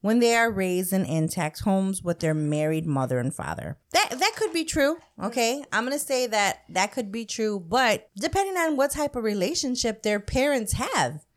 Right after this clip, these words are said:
If you come from a home, a lot of marriages are, are stay together because I've seen it in my own experience with my own eyes.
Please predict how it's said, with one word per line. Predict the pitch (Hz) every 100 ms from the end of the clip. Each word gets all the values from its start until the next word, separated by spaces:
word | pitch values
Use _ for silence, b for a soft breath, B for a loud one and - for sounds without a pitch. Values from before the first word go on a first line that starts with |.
| b b b
If | 208 240
you | 403
come | 415 392
from | 359 320
a | 233
home, | 254 262 294 233 220
a | 208
lot | 233 339 392
of |
marriages | 285 254 359 359 240 214 196
are, | - 208 202
are | 143 135
stay | - 254 302
together | 311 214 196 185 214
because | 240 196 208 185
I've | 190 190
seen | 233 220
it | 208 160
in | 170
my | 165 175
own | 220 220
experience | 180 - 170 156 -
with | 170
my | 156
own | 165 175
eyes. | 208 202 175 -